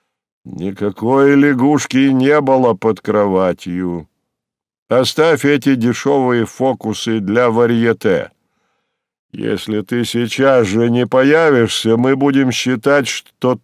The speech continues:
ты сдался, проклятый дезертир». «Ни за что, мессир!»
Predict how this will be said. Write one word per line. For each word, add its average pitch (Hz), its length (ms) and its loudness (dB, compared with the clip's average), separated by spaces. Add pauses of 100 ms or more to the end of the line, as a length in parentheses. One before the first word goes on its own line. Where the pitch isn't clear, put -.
ты 139 220 0
сдался, 104 920 0 (680)
проклятый 98 760 -2
дезертир». 90 880 -6 (1040)
«Ни 302 480 -4
за 247 240 0
что, 185 500 -2
мессир!» 240 840 0